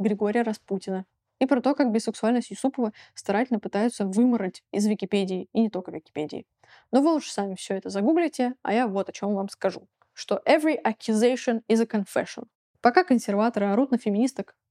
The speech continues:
за слепое поклонение Западу и копирование западной повесточки в отрыве от местного контекста, они сами же именно этим и занимаются, да еще и называют это традиционными ценностями.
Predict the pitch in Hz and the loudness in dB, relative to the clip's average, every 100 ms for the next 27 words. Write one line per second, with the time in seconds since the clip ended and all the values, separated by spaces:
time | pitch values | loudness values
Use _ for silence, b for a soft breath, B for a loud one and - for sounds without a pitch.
0 | - 196 208 202 - 226 - 269 254 226 | -4 0 0 0 -2 -4 0 2 2 0
1 | - 208 247 226 196 214 196 190 202 202 | 0 2 4 2 0 0 -2 -2 -2 0
2 | 254 233 202 196 202 226 208 202 190 202 | 2 2 0 -2 -2 0 -2 -2 0 0
3 | 262 220 - 220 - B B B 202 202 | 0 -4 -2 -4 -4 B B B -2 0
4 | - - 214 247 226 - 202 - 208 240 | -2 0 2 2 2 -2 -6 -2 2 2
5 | 247 - 208 196 202 208 202 269 - - | 0 -2 -2 -2 0 0 4 2 2 -6
6 | - 202 - B B - 294 339 - - | 0 0 -2 B B 4 4 4 0 4
7 | 247 254 214 190 185 - 269 302 269 - | 4 4 2 -2 -4 0 2 4 2 2
8 | 262 285 202 - 247 233 233 226 190 185 | 2 2 -4 0 2 4 2 2 -2 -4
9 | 190 - 196 - 208 - 269 240 208 196 | -6 -8 -6 -2 0 2 4 4 2 2
10 | 247 254 208 196 196 202 208 220 240 240 | 2 2 -2 -2 0 2 2 4 4 4
11 | 226 - 185 185 - - 180 | 0 -2 -2 -4 -8 -8 -8